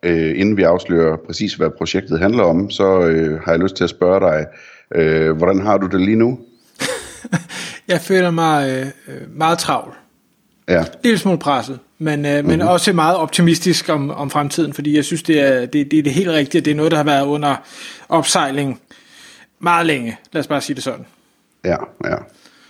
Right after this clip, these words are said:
Speaker 1: Er du spændt på, om, øh, det kommer til at virke, eller er du sikker på, at det kommer til at virke?
Speaker 2: Ej, jeg er sikker på, at det kommer til at virke. Øh, det,
Speaker 1: Det er
Speaker 2: det,
Speaker 1: godt.
Speaker 2: det er jeg ikke, øh, det er jeg ikke så bekymret for, heldigvis.
Speaker 1: Mhm.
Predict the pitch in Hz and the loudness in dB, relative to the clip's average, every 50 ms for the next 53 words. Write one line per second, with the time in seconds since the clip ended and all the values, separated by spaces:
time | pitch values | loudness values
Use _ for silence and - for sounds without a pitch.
0 | _ - - - - - - - 92 90 85 - 120 120 110 - 123 107 101 92 | _ -20 -20 -20 -20 -8 -2 0 0 0 2 0 -2 -2 0 2 2 4 4 4
1 | 90 90 90 87 87 85 82 92 - 92 90 87 - 113 98 101 110 123 123 120 | 4 4 4 4 4 4 2 0 0 0 0 2 2 2 4 4 4 4 4 2
2 | 92 90 85 87 85 - 110 107 107 - 90 82 76 - 76 76 76 - 76 80 | 2 2 2 0 0 0 0 0 0 0 0 -2 -2 -2 -4 -4 -2 -2 -2 -2
3 | 80 80 76 - - _ _ - - - 254 262 233 170 226 226 190 208 202 185 | -2 -4 -6 -8 -16 _ _ -4 0 2 2 2 2 0 -4 -4 -2 -2 -2 -2
4 | 151 185 175 160 - 185 185 156 151 143 135 - - - - - - - 151 147 | -2 -2 -2 -2 0 0 0 2 0 0 -2 -4 -12 -18 -20 -12 -6 -4 -2 -2
5 | 143 143 139 139 139 - 175 165 165 170 190 190 180 170 165 147 143 - 185 180 | 0 -2 -2 -2 -2 -2 -2 -2 -2 0 0 0 2 0 0 -2 -2 0 0 2
6 | 170 156 151 147 147 160 156 147 139 135 127 127 127 - 196 196 170 - - 170 | 4 2 2 2 2 2 2 4 4 2 0 0 0 2 4 4 4 2 0 -2
7 | 143 - - 175 160 143 139 - 143 131 120 165 156 147 156 139 117 - - - | -2 -2 -2 -2 -2 -2 -2 -2 -2 0 0 0 0 2 0 -2 -2 -2 -4 -6
8 | - - - _ _ _ _ _ _ _ _ _ _ _ _ _ _ _ _ _ | -6 -8 -12 _ _ _ _ _ _ _ _ _ _ _ _ _ _ _ _ _
9 | _ _ _ _ _ _ _ _ _ - - - - 64 - | _ _ _ _ _ _ _ _ _ -2 0 0 0 0 -4